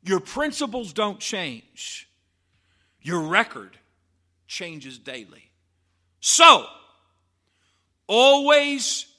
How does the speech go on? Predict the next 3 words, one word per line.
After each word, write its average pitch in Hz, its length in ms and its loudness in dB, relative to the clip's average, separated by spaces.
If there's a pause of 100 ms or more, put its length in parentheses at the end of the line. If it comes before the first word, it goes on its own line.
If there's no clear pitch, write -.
(160)
keep 214 420 -10 (420)
your 151 200 -6
principles - 1300 -14